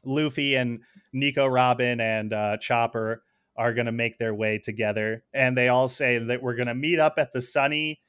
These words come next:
in three days. Um, yeah, that's, that's definitely gonna happen.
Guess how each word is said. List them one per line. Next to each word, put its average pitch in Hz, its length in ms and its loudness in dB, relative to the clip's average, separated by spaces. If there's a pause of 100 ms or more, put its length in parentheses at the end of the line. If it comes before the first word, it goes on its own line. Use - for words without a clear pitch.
(160)
in 110 280 -6
three 151 340 -4
days. 98 680 -4 (500)
Um, 98 680 -4 (140)
yeah, 110 180 -4
that's, 120 380 -2
that's 131 260 -6 (100)
definitely 113 520 -6
gonna 104 180 -8
happen. 107 400 -6